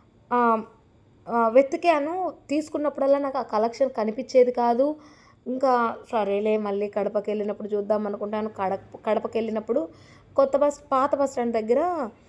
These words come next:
ఒక షాప్ అయితే ఉందండి. నేను కడపకి వెళ్తే అక్కడే తీసుకుంటాను స్లిప్పర్స్ అవి.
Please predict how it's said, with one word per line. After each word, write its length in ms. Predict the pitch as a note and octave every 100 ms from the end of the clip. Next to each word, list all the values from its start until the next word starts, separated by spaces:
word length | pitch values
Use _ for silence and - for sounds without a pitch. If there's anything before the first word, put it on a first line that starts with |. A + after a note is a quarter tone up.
| _ -
ఒక 140 | A#3+ C4+
షాప్ 380 | C4 A#3 A#3+ B3
అయితే 200 | A#3+ A3+
ఉందండి. 540 | G#3 G3 F#3+ B3+ E4
నేను 200 | D4 A#3+
కడపకి 520 | A#3 A#3+ A#3 A#3 B3+
వెళ్తే 220 | B3 B3
అక్కడే 300 | A#3+ A3+ B3
తీసుకుంటాను 560 | A#3 G3 - F#3+ F#3+ F3+
స్లిప్పర్స్ 460 | - F#3 G3 F#3 F#3
అవి. 180 | E3+